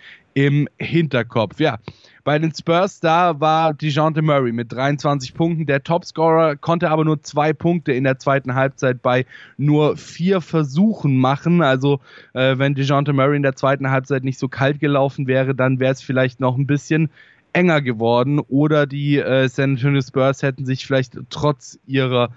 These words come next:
schwierigen Leistung, ähm, doch noch den Sieg holen können. Für die Spurs geht momentan relativ viel sideways, eins und vier in einer neun Spiele Heimserie bisher, fünf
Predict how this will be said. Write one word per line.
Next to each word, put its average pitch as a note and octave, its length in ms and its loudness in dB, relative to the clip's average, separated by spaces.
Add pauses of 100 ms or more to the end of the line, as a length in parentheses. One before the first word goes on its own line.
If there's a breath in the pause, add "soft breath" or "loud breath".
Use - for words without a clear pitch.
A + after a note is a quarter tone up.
(300 loud breath)
schwierigen C#3 580 0
Leistung, G#2+ 720 0
ähm, A2+ 460 2
doch B2+ 160 0
noch A#2+ 220 0
den B2 400 0
Sieg A#2+ 560 0
holen C#3+ 720 2
können. F#3+ 400 2 (320 loud breath)
Für D#3+ 140 -2
die D3+ 80 2
Spurs D3+ 480 0
geht D3 260 0
momentan C#3+ 680 0
relativ D3+ 680 -2
viel D#3+ 320 -2
sideways, D#3 640 0
eins D3+ 340 -2
und C#3+ 140 0
vier E3+ 400 -2
in C#3+ 140 0
einer C#3 260 2
neun C#3+ 280 2
Spiele C#3 380 -2
Heimserie C#3+ 600 0
bisher, C#3+ 500 0 (320 loud breath)
fünf F3+ 480 -2